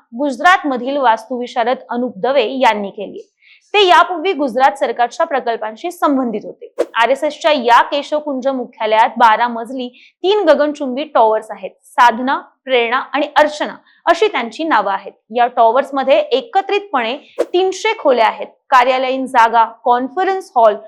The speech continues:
सभागृह देखील आहेत. साधना हे पहिलं टॉवर प्रशासकीय कार्यालयांसह प्रांत कार्यालय म्हणून काम करेल. या दहाव्या मजल्यावरती एक ग्रंथालय आहे, ज्यामध्ये आठ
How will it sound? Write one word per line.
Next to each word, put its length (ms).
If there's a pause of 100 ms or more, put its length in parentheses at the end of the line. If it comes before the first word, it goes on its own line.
(160)
सभागृह 680
देखील 320
आहेत. 180 (360)
साधना 520
हे 60
पहिलं 400
टॉवर 300
प्रशासकीय 760
कार्यालयांसह 920
प्रांत 400 (140)
कार्यालय 340
म्हणून 300
काम 240
करेल. 260 (360)
या 120
दहाव्या 440
मजल्यावरती 760
एक 200
ग्रंथालय 480
आहे, 200 (180)
ज्यामध्ये 380
आठ 360